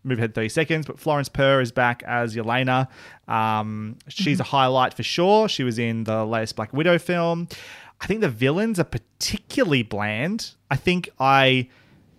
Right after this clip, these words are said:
Speaker 1: I think this is a problem we've come up with in The Falcon and the Winter Soldier two, where, like, the
Speaker 2: Mm-hmm.
Speaker 1: tracksuit mafia are nothing.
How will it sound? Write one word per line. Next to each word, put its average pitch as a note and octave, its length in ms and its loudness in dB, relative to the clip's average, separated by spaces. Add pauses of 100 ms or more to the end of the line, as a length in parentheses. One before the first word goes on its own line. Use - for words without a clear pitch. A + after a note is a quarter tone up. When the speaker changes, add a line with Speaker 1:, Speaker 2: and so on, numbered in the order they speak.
Speaker 1:
I B2+ 80 0
think G#3 120 2
this G3+ 80 -2
is - 40 0
a E3+ 40 4
problem E3+ 240 0
we've D3 100 0
come D3 220 0
up C#3 40 -14
with C3 340 2
in C3 240 -6
The A#2+ 60 -4
Falcon C#3 220 0
and C3 40 -2
the B2 40 -2
Winter B2 160 -4
Soldier G#2 220 -4
two, B2 440 2
where, A2+ 160 2
like, A2+ 220 2
the - 60 -2
Speaker 2:
Mm-hmm. F#3 120 0
Speaker 1:
tracksuit F#3+ 320 0
mafia B2+ 420 0
are G2 120 -2
nothing. G2 580 -8